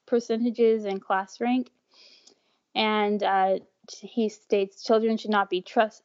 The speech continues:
should not trust themselves or their parents for their self-esteem, and instead should rely on the evaluation of certified officials. Um, people need to be told what they are worth."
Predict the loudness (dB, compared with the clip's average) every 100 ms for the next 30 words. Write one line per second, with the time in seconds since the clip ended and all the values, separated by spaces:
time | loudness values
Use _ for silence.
0 | -10 0 0 0 2 2 2 0 0 4
1 | 2 2 -2 -4 -4 -8 -4 -4 -4 -6
2 | -4 -4 -2 -4 -2 -10 -8 -6 -4 -6
3 | _ _ _ _ -2 -2 0 2 2 2
4 | -2 2 4 4 4 2 0 -2 -4 -4
5 | -4 -4 -2 0 2 2 0 -6 -10 -8
6 | -6 -6 -8 -10 -2 0 2 0 -2 -4
7 | -6 -2 -2 -2 -10 _ _ _ _ _
8 | -6 -4 -4 0 0 0 -4 -8 -14 -6
9 | -2 0 -2 -6 -6 -6 -8 -10